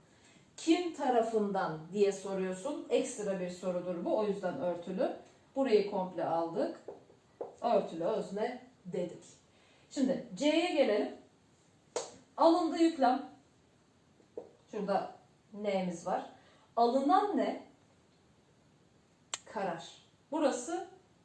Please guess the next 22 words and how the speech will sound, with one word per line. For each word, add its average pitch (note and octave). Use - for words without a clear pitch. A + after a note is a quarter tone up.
sözlü G#3+
özne. F#3
Yine A3+
meclisi A#3
görmeden G#3+
yapıyorum. F3
Karar -
alındı. B3
Alınan B3+
ne? F#4+
Karar. -
Alma D4
işini C#4+
yapan D#4
belli C#4
değil. G3
Kim D#4+
tarafından C4
alındı F3+
ya A3+
da B3
kimce D#4+